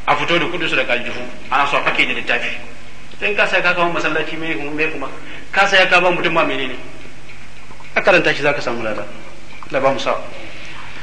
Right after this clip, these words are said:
Abu na hudu, mun samu nawa? Uku ko? Abu na hudu, aw masjidan banahu,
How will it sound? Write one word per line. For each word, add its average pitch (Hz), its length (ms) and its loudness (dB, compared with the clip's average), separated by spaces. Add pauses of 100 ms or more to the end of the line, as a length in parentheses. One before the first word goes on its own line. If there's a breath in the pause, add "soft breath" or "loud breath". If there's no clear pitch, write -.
(520 loud breath)
Abu 156 220 6
na 196 80 6
hudu, 202 320 2 (320)
mun 175 80 2
samu 180 220 4
nawa? 170 240 4 (960)
Uku 175 240 0
ko? 151 100 2 (800 loud breath)
Abu 151 200 8
na 180 120 8
hudu, 196 240 4
aw 156 160 8
masjidan 170 560 2
banahu, 147 480 2